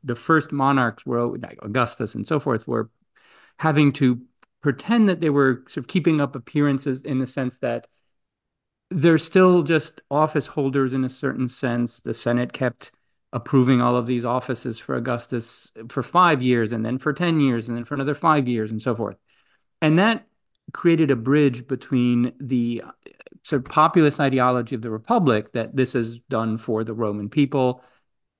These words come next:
uh, to the imperial monarchy, which retained that sense. And it, it's also part of the reason why <clears throat> it never developed a succession mechanism. Uh, we'll,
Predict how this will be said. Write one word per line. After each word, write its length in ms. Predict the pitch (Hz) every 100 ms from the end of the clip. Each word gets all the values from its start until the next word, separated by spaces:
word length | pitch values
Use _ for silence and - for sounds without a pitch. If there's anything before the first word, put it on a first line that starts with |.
| -
uh, 160 | 127 120
to 300 | - 190 180
the 160 | 156
imperial 380 | 143 135 147 127
monarchy, 460 | 120 131 143 127 120
which 180 | 113 -
retained 600 | 113 - - 135 131 110
that 260 | 104 -
sense. 600 | - - 117 104 - - _ _ _ _ _ _ _ _ _ -
And 120 | 156
it, 240 | 175 175 -
it's 140 | 156
also 380 | - 190 220 208
part 340 | 175 - 175
of 60 | 175
the 100 | 156
reason 380 | 147 151 143 123
why 460 | 131 127 131 131 131 _ _ _
<clears throat> 260 | _ _ 143 180
it 180 | 160 -
never 640 | 147 143 147 143 139 135 _ _ -
developed 640 | 135 120 135 131 127 - -
a 400 | 135 131 127 143
succession 640 | - 135 - 147 - 127
mechanism. 560 | 113 104 - - - - _
Uh, 180 | 113 110
we'll, 300 | 117 117